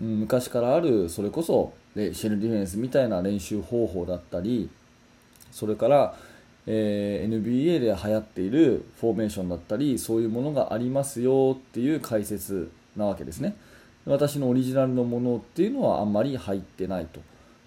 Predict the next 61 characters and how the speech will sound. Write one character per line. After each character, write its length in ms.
い 140
う 60
と 120
こ 120
ろ 100
に 80
対 300
し 100
て、 400
え 180
ー 60
と、 100
Facebook 680
グ 100
ル 180
ー 60
プ 80
の 80
方 140
で 80
や 80
っ 20
て 160
る 140
バ 160
ス 100
ケ 80
の 100
大 140
学 260
研 360
究 260
室 240
っ 40
て 260
い 60
う 40
の 100
は、 160
ま 120
あ、 20
こ 100
れ 60
有 260
料 200
の 100
コ 140
ミ 100
ュ 40
ニ 60
テ 120
ィ 20
に 80
し 80
て 80
る 80
ん 60
で 60
す 60
け 60
ど、 300